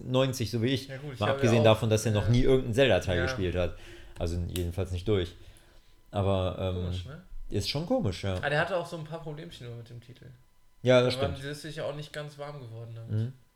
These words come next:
Speaker 2: Aber trotzdem durchgespielt.
Speaker 1: Immerhin durchgezogen, ja.
Speaker 2: Ja. Ist auch, muss man sagen, ist nicht gerade einsteigerfreundlich.
Speaker 1: Ja.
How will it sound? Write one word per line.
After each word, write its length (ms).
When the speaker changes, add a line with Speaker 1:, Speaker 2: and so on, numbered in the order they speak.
Speaker 2:
Aber 220
trotzdem 340
durchgespielt. 420
Speaker 1:
Immerhin 280
durchgezogen, 580
ja. 180
Speaker 2:
Ja. 120
Ist 200
auch, 180
muss 180
man 120
sagen, 260
ist 160
nicht 180
gerade 240
einsteigerfreundlich. 1000
Speaker 1:
Ja. 280